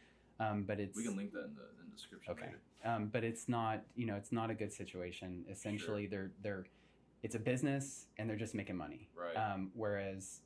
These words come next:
Speaker 1: you, we should be working with our providers, with our doctors.
Speaker 2: Right.
Speaker 1: Prices would be super good. Everything would be competitive.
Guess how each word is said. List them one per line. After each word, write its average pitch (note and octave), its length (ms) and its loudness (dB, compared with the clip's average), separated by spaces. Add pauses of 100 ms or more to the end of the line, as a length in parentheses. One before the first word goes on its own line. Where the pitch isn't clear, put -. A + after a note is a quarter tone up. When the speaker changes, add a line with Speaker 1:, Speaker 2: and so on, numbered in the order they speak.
Speaker 1:
you, A2+ 160 0
we A2 140 0
should A2 180 -2
be A2 100 0
working G2+ 380 0
with G#2+ 200 0
our A#2 120 2
providers, A2 540 0
with A2+ 160 2
our G#2+ 100 0
doctors. G#2+ 460 -2 (160)
Speaker 2:
Right. E2 180 -4 (300)
Speaker 1:
Prices A2 460 2
would A2 140 -2
be A2 120 -2
super G#2+ 340 -2
good. A2+ 480 0 (220)
Everything G#2+ 300 0
would G2+ 100 0
be G#2 80 -2
competitive. A2+ 840 -2